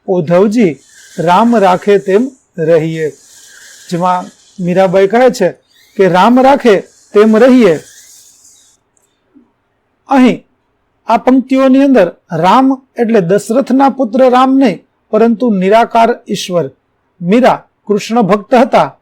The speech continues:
અને રચનામાં સંબોધન પણ કૃષ્ણ સખા ઓધવજીને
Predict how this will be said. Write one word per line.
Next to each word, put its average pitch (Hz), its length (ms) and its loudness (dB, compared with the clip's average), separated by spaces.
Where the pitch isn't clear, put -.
અને 185 180 -4
રચનામાં 220 840 -4
સંબોધન 226 640 0
પણ 214 200 -2
કૃષ્ણ 208 460 -6
સખા 208 480 -4
ઓધવજીને 190 760 -2